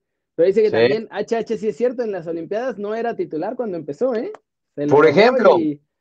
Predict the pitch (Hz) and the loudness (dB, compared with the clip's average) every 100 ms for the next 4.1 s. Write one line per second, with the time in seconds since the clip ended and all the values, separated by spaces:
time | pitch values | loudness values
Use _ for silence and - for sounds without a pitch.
0 | _ - - 208 320 330 160 185 247 202 | _ -10 -2 0 0 -2 -2 0 -2 -2
1 | 233 139 190 196 175 160 202 220 156 151 | -6 -4 -4 -2 -2 -2 -2 -6 -6 -6
2 | 143 143 143 143 131 - 170 220 180 _ | -6 -4 -4 -6 -8 -8 -8 -8 -10 _
3 | _ _ _ _ _ - 185 247 440 453 | _ _ _ _ _ 2 4 6 6 4